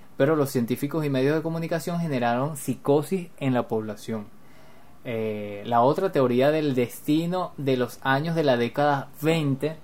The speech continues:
mil trescientos veinte, mil quinientos veinte, mil novecientos veinte, dos mil veinte, que cada, cada década de los veinte pasa algo feo. Teoría de la ira de Dios por impulsar el aborto, me parece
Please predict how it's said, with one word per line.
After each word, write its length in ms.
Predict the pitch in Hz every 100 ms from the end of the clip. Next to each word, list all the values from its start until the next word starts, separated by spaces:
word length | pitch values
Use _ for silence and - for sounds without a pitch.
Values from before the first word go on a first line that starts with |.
| - - - -
mil 240 | 127 139
trescientos 540 | 135 139 143 135 123 113
veinte, 460 | 127 156 160 147
mil 180 | 147 117
quinientos 480 | 110 123 113 113 104
veinte, 380 | 131 143 139 127
mil 120 | 113
novecientos 480 | 113 113 117 113 120
veinte, 300 | 170 180 170
dos 180 | 139 117
mil 220 | 131 123
veinte, 360 | 127 113 107
que 200 | - 104 -
cada, 420 | 117 110 117 143 - - - - - -
cada 1000 | - 113 110 113 131 139 143 135 120 110
década 460 | 110 131 147 113 104
de 140 | - 135
los 180 | 139
veinte 480 | 139 175 147 139 170 170 - - -
pasa 420 | 113 107 - 127 -
algo 560 | 117 113 117 131 156 - - - - - - -
feo. 320 | - - 104 95 - - - - - - - - - - - - - - - - - -
Teoría 480 | 190 208 202 202 202
de 140 | 196
la 120 | 151
ira 240 | 139 143 170
de 100 | 139
Dios 260 | 143 175
por 160 | 180 156
impulsar 460 | 131 127 120 123 123
el 120 | 151
aborto, 380 | 123 147 185 196
me 120 | 147
parece 440 | - 107 113 131